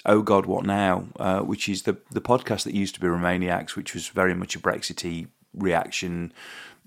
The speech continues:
slightly left-wing, um, Remainery, as you'd imagine, um, thing, which is now,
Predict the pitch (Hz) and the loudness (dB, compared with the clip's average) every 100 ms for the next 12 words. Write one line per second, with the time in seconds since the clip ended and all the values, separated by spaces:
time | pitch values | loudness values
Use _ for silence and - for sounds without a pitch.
0 | _ - 104 92 92 87 85 - 87 85 | _ 0 6 6 4 2 0 0 0 2
1 | 82 80 95 - 95 85 82 82 82 - | -2 -8 -14 -10 -4 -2 0 -2 -4 -4
2 | 90 87 87 85 80 80 80 - 78 - | 0 2 2 0 -2 -4 -8 -10 -10 -10
3 | - 78 76 - 80 - - 85 82 82 | -10 -8 -8 -10 -14 -14 -8 -4 -2 -4
4 | 82 - 87 87 85 92 90 85 85 82 | -8 -8 -6 -4 -4 -4 -2 0 0 -2